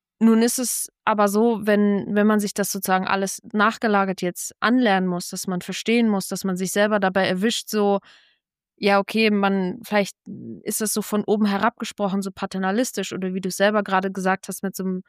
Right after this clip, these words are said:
White Savior Blick, dass sich da vielleicht statt Stolz irgendwas anderes aufmacht an Emotionen, wenn man dann halt so ertappt wird oder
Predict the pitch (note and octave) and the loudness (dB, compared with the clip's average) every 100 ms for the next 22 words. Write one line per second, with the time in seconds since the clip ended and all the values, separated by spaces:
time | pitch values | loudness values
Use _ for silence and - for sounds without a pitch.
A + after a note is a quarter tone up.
0 | - _ _ G#3+ F#3+ G3 G3+ - G#3+ A3+ | -18 _ _ -4 0 2 0 0 0 2
1 | G3+ G3 G3 G#3 - _ _ _ _ _ | 2 0 -2 -6 -12 _ _ _ _ _
2 | _ _ _ _ _ _ _ _ - A3+ | _ _ _ _ _ _ _ _ -2 -2
3 | - B3+ A#3 A3 A3+ G#3+ - G#3+ G#3 F#3+ | 0 0 0 2 0 -2 -6 -4 -2 -2
4 | - G#3 G#3+ B3 A3+ G3 F#3+ F#3 G#3+ A#3+ | 0 4 4 2 0 -2 -2 0 2 0
5 | B3 - A3 A#3+ B3 B3 - A3 A3 A3+ | -2 0 0 0 -4 -4 -2 -2 0 -2
6 | - A#3 B3 A#3+ G#3 G#3 G3 F#3+ G3 F#3+ | -2 -2 0 2 2 2 2 2 2 2
7 | F#3 F#3 - F3+ F#3 F3+ F#3 - G3+ G#3+ | 2 2 0 0 0 0 -2 -2 -4 -4
8 | - G#3 G#3+ A#3+ C#4+ G#3 G3 F#3+ F#3 | -6 -4 0 0 0 -2 2 4 2